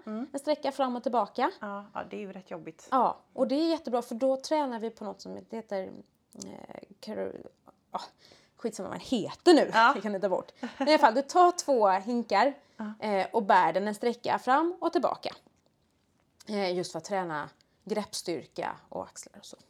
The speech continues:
Speaker 1: Precis.
Speaker 2: Och sen efter det, ja, då kan du kanske hoppa upp på en höboll.
Speaker 1: Mm.
Speaker 2: Eller det finns någonting annat.
Speaker 1: Mm.
Speaker 2: Jättebra.
Speaker 1: Mm.
Speaker 2: Eh, du kan, eh, träna på att, eh, eh, om du har en stol,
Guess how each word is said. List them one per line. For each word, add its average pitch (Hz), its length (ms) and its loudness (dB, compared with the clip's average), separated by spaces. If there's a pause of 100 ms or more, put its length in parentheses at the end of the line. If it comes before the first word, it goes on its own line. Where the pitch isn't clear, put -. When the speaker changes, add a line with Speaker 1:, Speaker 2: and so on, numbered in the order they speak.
(240)
Speaker 1:
Precis. 196 540 -16 (520)
Speaker 2:
Och 240 140 -4
sen 226 200 0
efter 208 240 -4
det, 196 80 0
ja, 220 260 0
då 208 80 -6
kan 202 220 -8
du 202 80 -8
kanske 202 360 -8
hoppa 269 560 0 (320)
upp 262 320 -6
på 240 140 -6
en 226 140 -8
höboll. 247 320 2 (220)
Speaker 1:
Mm. 220 280 -10
Speaker 2:
Eller 254 200 -6
det 254 100 -8
finns 254 220 -8
någonting 254 260 -8
annat. 240 400 -8
Speaker 1:
Mm. 220 180 -14
Speaker 2:
Jättebra. 220 560 -6 (200)
Speaker 1:
Mm. 220 180 -14 (220)
Speaker 2:
Eh, 214 340 -2
du 233 100 -2
kan, 233 380 -2
eh, 226 140 -4
träna 240 400 4
på 214 240 -2 (140)
att, 214 460 0
eh, 202 380 2
eh, 208 80 -6 (1300)
om 240 140 -2
du 240 60 -2
har 233 80 -2
en 214 60 0
stol, 302 300 6